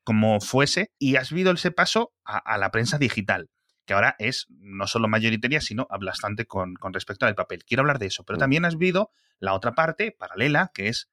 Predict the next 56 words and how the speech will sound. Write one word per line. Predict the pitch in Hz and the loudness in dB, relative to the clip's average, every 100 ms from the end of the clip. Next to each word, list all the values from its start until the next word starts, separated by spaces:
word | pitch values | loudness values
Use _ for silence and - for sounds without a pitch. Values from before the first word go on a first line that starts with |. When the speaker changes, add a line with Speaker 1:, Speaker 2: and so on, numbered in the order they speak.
| - | -10
Speaker 1:
eh, | 65 62 73 | -8 -8 -6
la | 107 | -6
convivencia | - 120 117 117 165 180 - 214 247 | 0 2 4 6 6 4 2 -2 0
de | 110 110 | 0 0
la | 101 | 2
radio | 131 139 117 | 0 0 0
y | |
el | 135 143 | 0 2
podcast, | 180 175 - 214 - | 0 2 2 2 0
el, | 101 - | -4 -2
el | 104 | -4
fenómeno | - 101 165 180 | -2 0 2 4
del | 107 | 2
crecimiento | 101 95 104 131 123 | 0 -4 0 0 2
de, | 98 92 | 0 -2
del, | 92 90 90 90 | -4 -6 -8 -4
del | 95 | -4
fenómeno | - 101 127 123 | -2 0 2 2
podcast | 147 139 135 | 0 0 0
en | 135 | 2
general, | 139 160 214 _ | 2 2 0 _
y | 110 | -6
todas | 110 151 - | 0 0 2
esas | 165 - | -2 -2
cosas, | 165 214 - | 0 0 0
y | 104 | -2
además | 95 127 - | 0 0 -2
que | |
estás | 143 185 - - | -2 -2 -2 -6
en | 98 | -4
las | 90 95 | -4 -4
dos | 95 | -4
partes, | - 180 147 98 | 0 -2 -2 -6
es | |
decir, | 95 92 90 - | -6 -6 -10 -8
haces | - 98 | -4 -4
podcast, | - 120 - 120 117 | 2 0 4 2 4
Speaker 2:
Soy | 95 | 4
Speaker 1:
haces | |
Speaker 2:
Batman, | 101 95 92 82 | 4 6 4 2
Speaker 1:
podcast | 82 104 | 0 4
muy | 135 | 8
Speaker 2:
soy | 151 120 | 8 8
Speaker 1:
buenos. | - 95 | 4 6
Speaker 2:
Batman. | 131 - - 82 - - | 4 4 -2 -2 -6 0
Speaker 1:
<laughs> | 156 - - 127 - 131 143 - 107 131 - | 0 0 2 0 2 2 0 -2 -2 -2 2
Y | 110 | 4
además | 101 104 131 | 4 2 -2
estás | 123 117 | -2 0
en | 123 | 2
la | 104 | 0
radio, | 98 98 101 110 - | 0 -2 0 -2 -2
eh, | 90 87 85 | -8 -8 -8
todos | - 90 | -6 -8
los | 87 85 | -6 -10
días. | 80 80 | -12 -14